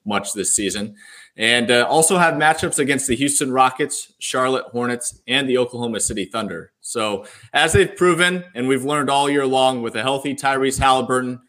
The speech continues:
and a head coach in Rick Carlisle, uh, never count them out. So definitely keep an eye on the Indi-, Indi-, Indiana Pacers moving forward.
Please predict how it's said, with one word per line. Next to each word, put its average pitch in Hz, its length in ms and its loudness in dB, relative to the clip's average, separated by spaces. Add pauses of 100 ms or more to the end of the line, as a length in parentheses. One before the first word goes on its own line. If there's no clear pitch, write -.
(260)
and 104 240 -4
a 101 60 -2
head 123 220 -2
coach 127 300 -4
in 107 140 -6
Rick 127 180 -4
Carlisle, 104 720 -2 (300)
uh, 98 180 -2 (140)
never 139 340 2
count 131 300 0
them 107 180 -6
out. 87 300 -6
So 98 320 -6 (140)
definitely 143 340 0
keep 165 260 -4
an 143 80 -8
eye 139 260 2
on 135 160 2
the 127 140 -2
Indi-, 123 320 -4
Indi-, 127 360 -2
Indiana 151 400 2
Pacers 131 600 -6
moving 110 340 -8
forward. 87 460 -10